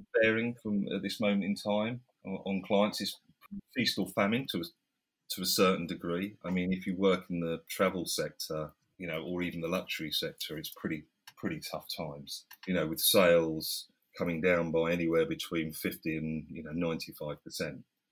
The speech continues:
So in those sort of sectors, it's been really, really tough going. And the car market, obviously, has been extremely challenged as well. But some good packaged good categories have seen, you know, strong growth.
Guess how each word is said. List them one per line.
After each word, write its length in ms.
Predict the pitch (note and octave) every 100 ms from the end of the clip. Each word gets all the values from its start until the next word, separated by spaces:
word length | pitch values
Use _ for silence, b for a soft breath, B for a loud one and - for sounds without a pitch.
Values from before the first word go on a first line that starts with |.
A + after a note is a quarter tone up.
| _ _ -
So 200 | - F2
in 120 | F2+
those 340 | G2+ F#2+ -
sort 100 | D#2+
of 60 | D#2
sectors, 500 | - D#2+ - D#2 D#2
it's 160 | D2+
been 540 | - D#2+ D#2 D#2 D#2 D2+ _ _ F2
really, 280 | F#2+ F2+ D#2+
really 260 | D#2+ D2+
tough 240 | D2+ D#2+ -
going. 260 | D#2 C#2+ C#2 D2+
And 100 | D#2+
the 40 |
car 260 | - F#2+ E2
market, 380 | D2+ D2+ - -
obviously, 360 | C#2+ - -
has 100 | D2+
been 340 | - D2 D2+ D2+ -
extremely 640 | D2+ - - F2 D#2+ D#2
challenged 520 | D2+ E2+ D#2 D2+ D2+
as 100 | D2+ D#2+
well. 320 | D#2+ D2 - _
But 140 | D3+ -
some 240 | E3 C#3
good 180 | D3 -
packaged 380 | B2+ A2 G2+ -
good 260 | G#2+ -
categories 640 | - G#2 G#2 F#2+ G2 F#2+
have 100 | G2
seen, 460 | - G2+ F#2+ F#2+ F#2
you 80 | G2
know, 140 | F2
strong 420 | F2 - G#2 F#2 F#2
growth. 560 | G2 F2+ D#2 D#2 -